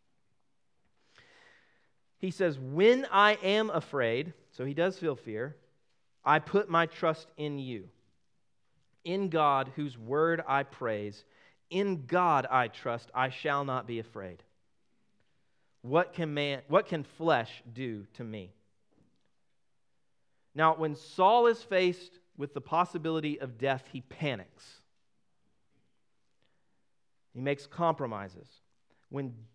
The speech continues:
David is faced with the possibility of death, he puts his trust in God. He reminds himself, "I have nothing to fear. What can flesh do to me?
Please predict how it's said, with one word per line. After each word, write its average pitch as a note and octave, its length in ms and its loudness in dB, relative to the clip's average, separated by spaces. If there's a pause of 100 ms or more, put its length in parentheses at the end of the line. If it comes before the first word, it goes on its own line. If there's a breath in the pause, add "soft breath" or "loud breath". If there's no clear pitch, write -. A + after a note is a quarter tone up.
(100)
David G3 500 2
is C#3 180 -6
faced C#3 400 -4
with B2+ 320 -8
the B2+ 60 -12
possibility A#2+ 640 -6
of G2+ 180 -14
death, G2+ 280 -10 (460)
he C#3 100 -10
puts C3 260 -6
his B2 160 -14
trust - 460 -8
in A#2+ 260 -10
God. C3 320 2
He C3 100 -8
reminds C3+ 380 -6
himself, C3 460 -4 (340 soft breath)
"I C3 80 0
have C#3+ 140 2
nothing G3+ 640 0
to G3+ 160 0
fear. E3 540 -4 (220 loud breath)
What G#3 420 2
can G#3+ 180 -2
flesh F#3+ 480 2 (140)
do E3+ 400 0 (220 loud breath)
to E3+ 120 -4
me? C#3 400 -6